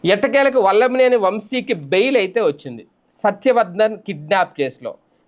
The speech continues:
బెయిల్ వచ్చింది. అలాగనే ఆయన జైలు నుంచి బయటకు వస్తారా అంటే మాత్రం, ఆ, ఆయన వచ్చేటైతే ఏం కనిపించట్లేదు. బెయిల్ అయితే మాత్రం వచ్చింది. సత్యవర్ధన్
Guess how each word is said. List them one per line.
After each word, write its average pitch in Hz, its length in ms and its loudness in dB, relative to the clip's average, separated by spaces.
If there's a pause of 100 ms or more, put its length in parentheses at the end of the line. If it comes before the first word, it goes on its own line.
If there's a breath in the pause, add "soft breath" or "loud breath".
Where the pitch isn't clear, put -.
బెయిల్ 226 260 4
వచ్చింది. 196 460 -2
అలాగనే 240 320 0
ఆయన 208 260 0
జైలు 196 300 0
నుంచి 202 120 -4
బయటకు 185 280 -2
వస్తారా 175 460 -2 (140)
అంటే 175 200 -2
మాత్రం, 170 500 -4 (420)
ఆ, 147 400 0
ఆయన 175 160 2
వచ్చేటైతే 180 580 0
ఏం 170 80 0
కనిపించట్లేదు. 143 680 -4
బెయిల్ 208 300 2
అయితే 208 200 2
మాత్రం 165 300 0
వచ్చింది. 135 340 -8 (340 soft breath)
సత్యవర్ధన్ 247 640 0